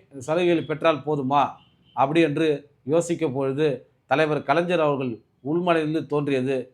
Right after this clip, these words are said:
அனைவரும் தொழிலாளர் தான், முடி திருத்தவரும் தொழிலாளர் தான், சலவை தொழிலாளர் தொழிலாளர் தான், இரு-, இருசக்கர வாகன பழுது பார்ப்பவரும் தொழிலாளர் தான். அப்படி பார்க்க போனா கிட்டத்தட்ட வந்து, உம், நூத்தி ஐம்பத்தெட்டு உட்பிரிவு தொழிலாளர்களும்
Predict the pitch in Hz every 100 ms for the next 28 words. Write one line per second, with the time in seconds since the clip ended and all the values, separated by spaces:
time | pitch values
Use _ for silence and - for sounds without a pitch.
0 | _ _ - 110 147 165 185 185 165 151
1 | 147 123 131 110 _ 131 170 170 165 131
2 | 165 165 170 165 160 165 156 165 165 170
3 | 113 - 147 170 160 160 160 160 139 156
4 | 156 156 143 160 160 - 139 156 175 156
5 | 165 185 175 160 156 156 147 151 160 151
6 | 151 156 160 156 156 151 147 147 156 156
7 | _ 123 123 143 151 151 175 170 160 160
8 | 190 170 123 139 135 180 165 156 175 160
9 | 139 131 120 117 113 107 - _ _ 127
10 | 175 190 190 170 151 160 151 143 143 190
11 | 175 135 135 135 117 107 117